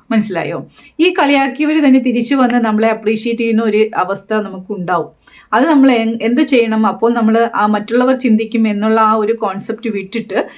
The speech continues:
നമ്മൾ തീർച്ചയായിട്ടും നമ്മൾ എവിടേക്കാണോ നമുക്ക് വേണ്ടത്, എന്താണ് നമുക്ക് വേണ്ടത്, അതിലേക്ക് എത്താൻ വേണ്ടിയിട്ടുള്ള കാര്യങ്ങളിലേക്ക് ഫോക്കസ് ചെയ്ത് അത് മുന്നോട്ട് പോയി അതിൻ്റെ സക്സസ് വേണം നമ്മുടെ വോയിസ് ഉയർത്താനായിട്ട്. ഞാൻ പലപ്പോഴും വീഡിയോ ചെയ്തിട്ടുണ്ട്.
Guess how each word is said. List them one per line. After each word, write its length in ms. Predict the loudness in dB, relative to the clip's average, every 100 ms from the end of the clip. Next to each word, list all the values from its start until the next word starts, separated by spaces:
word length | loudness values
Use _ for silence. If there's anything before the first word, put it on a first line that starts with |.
| -14 -2
നമ്മൾ 260 | 2 4 4
തീർച്ചയായിട്ടും 840 | 2 -2 0 2 2 2 0 0
നമ്മൾ 400 | 0 0 0 0 -4
എവിടേക്കാണോ 600 | 0 0 2 2 2 2
നമുക്ക് 400 | 2 0 0 0
വേണ്ടത്, 340 | 2 2 2
എന്താണ് 460 | 0 0 0 4 4
നമുക്ക് 240 | 4 0 -2
വേണ്ടത്, 220 | -2 -2
അതിലേക്ക് 500 | -2 0 0 0 0
എത്താൻ 280 | -2 0 -2
വേണ്ടിയിട്ടുള്ള 420 | -2 -6 -2 -2
കാര്യങ്ങളിലേക്ക് 640 | 0 -4 -2 -2 -2 -2
ഫോക്കസ് 400 | -4 -6 -4 -2
ചെയ്ത് 320 | -2 0 -2 -4 -12 -4
അത് 200 | 0 2
മുന്നോട്ട് 380 | 4 4 4 2
പോയി 160 | 2 2
അതിൻ്റെ 240 | 2 -2
സക്സസ് 680 | -2 -2 -4 -4 -4 0 2
വേണം 380 | 2 4 4 4
നമ്മുടെ 280 | 4 2
വോയിസ് 400 | 2 2 0 2
ഉയർത്താനായിട്ട്. 760 | 0 0 -2 -4 -4 -6 -6 -10
ഞാൻ 240 | -4 0 0
പലപ്പോഴും 460 | 0 -4 2 4
വീഡിയോ 260 | 4 2 0
ചെയ്തിട്ടുണ്ട്. 680 | 0 0 -2 -2 0 -4